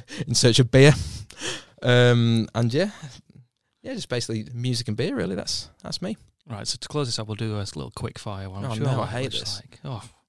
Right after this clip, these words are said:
Speaker 2: well.
Speaker 1: I'm an overthinker.
Speaker 2: Well, it's, I'm keeping it quite short.
Speaker 1: All right,
Speaker 2: Okay.
Speaker 1: then.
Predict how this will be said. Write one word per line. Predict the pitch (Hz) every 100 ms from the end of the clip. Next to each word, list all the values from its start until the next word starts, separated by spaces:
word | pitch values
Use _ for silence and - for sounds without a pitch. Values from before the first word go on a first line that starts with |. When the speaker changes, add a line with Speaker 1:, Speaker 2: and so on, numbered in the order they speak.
| _ _
Speaker 2:
well. | 127 110 _ - 156
Speaker 1:
I'm | 165
an |
overthinker. | 165 139 123 165 175 104 - -
Speaker 2:
Well, | 139 127
it's, | 117 -
I'm | - 131 -
keeping | 180 170
it |
quite | 160 156
short. | - 110 110 113
Speaker 1:
All |
right, | 110 113
Speaker 2:
Okay. |
Speaker 1:
then. | -